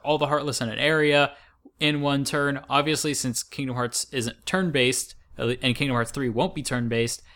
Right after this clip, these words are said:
uh, it would have to be something different. But how do you guys feel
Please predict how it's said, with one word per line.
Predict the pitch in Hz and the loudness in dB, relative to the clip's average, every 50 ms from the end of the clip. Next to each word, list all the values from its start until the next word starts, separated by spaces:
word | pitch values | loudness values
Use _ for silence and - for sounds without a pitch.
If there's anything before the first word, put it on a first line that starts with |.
| - - - - - - - - | -20 -20 -20 -20 -20 -18 -8 -2
uh, | - 113 110 110 110 107 101 | 0 2 2 2 2 0 0
it | 135 | -2
would | 131 123 | -4 -2
have | 123 143 139 - | -2 -2 -4 -4
to | 135 | -4
be | 135 123 | -6 -6
something | - 135 117 - 117 110 | -6 -6 -6 -6 -6 -6
different. | 104 - 190 185 - 156 135 117 - | -2 0 0 0 0 -2 -4 -2 -2
But | 123 117 | -2 0
how | - 160 | 0 0
do | 190 220 | 0 0
you | 214 175 | 0 0
guys | 165 151 - - | 0 0 -2 -2
feel | - 165 160 160 156 151 - | -2 0 2 2 2 0 -2